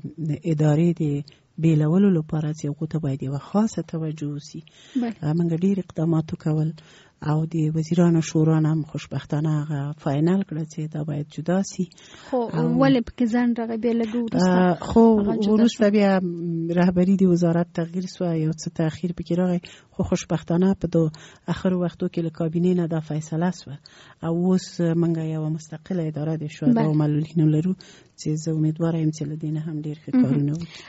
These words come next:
Speaker 2: تاسې ویلې، اه، ډېر کارونه مو د کار او ټولنیزو چارو وزارت کې کړي دي، خو ولې مو ونه شو کولی په هغه وخت کې د ولسي جرګې څخه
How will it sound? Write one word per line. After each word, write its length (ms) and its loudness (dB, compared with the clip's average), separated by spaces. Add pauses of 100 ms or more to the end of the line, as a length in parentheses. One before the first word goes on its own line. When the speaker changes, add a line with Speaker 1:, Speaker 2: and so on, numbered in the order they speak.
(160)
Speaker 2:
تاسې 260 -2
ویلې، 300 2 (100)
اه، 380 -2
ډېر 240 0 (100)
کارونه 360 2
مو 160 2
د 120 -2
کار 280 -4
او 80 0
ټولنیزو 500 0
چارو 300 -4
وزارت 420 -4
کې 200 -8
کړي 200 -2
دي، 120 -4
خو 180 -4
ولې 340 2
مو 160 6
ونه 140 8
شو 140 -6
کولی 320 0
په 140 -8
هغه 180 -2
وخت 200 -2
کې 160 -4
د 20 -4
ولسي 340 -4
جرګې 420 -4
څخه 200 -12